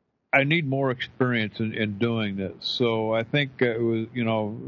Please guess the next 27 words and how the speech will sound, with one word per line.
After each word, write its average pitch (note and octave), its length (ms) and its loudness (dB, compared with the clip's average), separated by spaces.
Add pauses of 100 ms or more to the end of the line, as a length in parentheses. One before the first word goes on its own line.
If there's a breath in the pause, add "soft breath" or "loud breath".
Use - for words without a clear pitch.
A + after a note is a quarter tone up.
(200)
for B2+ 120 0
me, C#3 260 0
it B2+ 40 -4
was A2+ 180 -2
better A#2+ 400 2
that A2 200 2
I A2+ 120 4
just A2 240 -2 (240)
go A2 240 4
that A2 260 4
route. G#2 380 4 (960)
Uh, G#2 720 2 (760)
besides C3 460 2
that, B2+ 100 0
I'm B2+ 180 0
not A#2 220 0
set A#2 280 2
up A2+ 240 -2
to A2+ 100 -2
do, A2 580 0
you A2+ 100 0
know, G#2+ 140 0
full A2+ 360 -2
mash G#2+ 560 2
type A2 240 2
of G2+ 100 -8
stuff, G#2 340 2